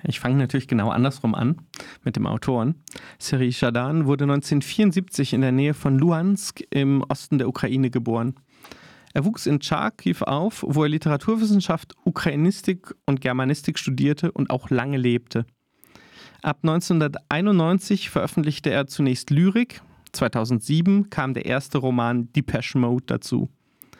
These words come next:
Für sein inzwischen sehr umfangreiches Werk erhielt er zahlreiche Preise, darunter zweitausendzweiundzwanzig den Friedenspreis des deutschen Buchhandels.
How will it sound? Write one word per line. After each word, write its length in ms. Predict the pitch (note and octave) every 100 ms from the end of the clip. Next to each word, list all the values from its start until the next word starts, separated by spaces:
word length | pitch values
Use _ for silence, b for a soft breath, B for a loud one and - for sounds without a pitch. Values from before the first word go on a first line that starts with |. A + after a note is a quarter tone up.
| B B B _
Für 180 | -
sein 220 | C#3+ C#3+ B2
inzwischen 380 | - F3 E3
sehr 120 | C#3+ B2+
umfangreiches 680 | G#3+ E3 C#3 - - C#3
Werk 340 | C3 D3+ G#3 -
erhielt 280 | C#3 E3 D#3
er 100 | C3
zahlreiche 560 | - D3+ D#3+ C3+ - C3+
Preise, 600 | - A#2 B2 C3 E3 E3+ _ B B B -
darunter 500 | D3+ F3+ F3+ D#3+ -
zweitausendzweiundzwanzig 1200 | D#3+ D#3+ D#3+ C#3 D3 - A#2+ A#2 C3+ D#3 - C#3+
den 120 | C3
Friedenspreis 640 | - E3 D3+ - C3 B2+ -
des 140 | -
deutschen 340 | A#2+ A2+ C#3
Buchhandels. 800 | A#2+ C#3+ - G#2 A2+ D3 - -